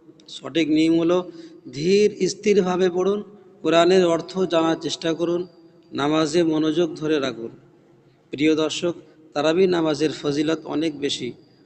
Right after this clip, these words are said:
আমরা যেন এই বরকতময় মাসে তারাবি ছাড়ব না। যদি ভিডিও ভালো লাগে,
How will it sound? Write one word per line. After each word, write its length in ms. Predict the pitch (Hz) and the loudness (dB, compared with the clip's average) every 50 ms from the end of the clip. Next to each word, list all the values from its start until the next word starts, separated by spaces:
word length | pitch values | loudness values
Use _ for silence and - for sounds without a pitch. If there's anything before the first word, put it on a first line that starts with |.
| _ - | _ -10
আমরা 300 | - 143 160 170 180 180 | -6 -2 2 4 4 4
যেন 260 | 156 175 175 170 180 | 4 4 2 2 2
এই 280 | 185 180 165 170 170 165 | 2 2 2 2 2 2
বরকতময় 640 | 139 147 147 147 139 165 165 151 156 165 170 170 156 | 2 0 -2 -2 -2 -2 -4 -2 -2 -2 -2 -2 -2
মাসে 420 | 151 151 143 - - 156 156 151 - - - _ - - _ - | -2 -4 -4 -4 -2 -2 -2 -4 -6 -10 -20 _ -20 -20 _ -4
তারাবি 360 | 170 156 160 160 160 175 170 | -2 2 2 2 4 4 2
ছাড়ব 340 | 165 165 147 143 143 143 151 | 2 0 -2 -4 -2 -2 -2
না। 260 | 143 143 139 135 139 - - - _ _ - | -2 -2 -4 -4 -6 -10 -18 -20 _ _ -8
যদি 360 | 127 151 160 180 185 190 185 185 - - - - - | -4 0 4 6 6 4 4 0 -6 -16 -18 -8 -6
ভিডিও 340 | 139 147 143 160 170 170 | -4 -2 2 2 2 2
ভালো 240 | 160 139 143 147 156 | 2 0 0 0 0
লাগে, 320 | 156 156 151 151 165 170 | 0 0 0 0 -2 -2